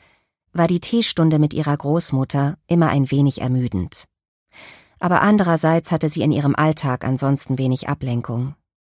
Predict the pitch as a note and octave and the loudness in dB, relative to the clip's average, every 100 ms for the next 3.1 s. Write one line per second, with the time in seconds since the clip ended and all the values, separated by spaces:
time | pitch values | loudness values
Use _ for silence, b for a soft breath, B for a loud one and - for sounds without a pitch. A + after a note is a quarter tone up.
0 | B B B B - G3 G#3+ A#3+ F3+ E3 | B B B B 0 4 6 4 4 2
1 | - G3+ E3 D#3+ F3 C3+ C3 - - F3+ | 2 2 2 2 2 0 0 -2 2 4
2 | E3+ C#3 C3+ E3+ E3 B2+ B2 B2+ C#3 D3+ | 6 4 4 4 4 2 0 0 0 0
3 | D#3+ | 0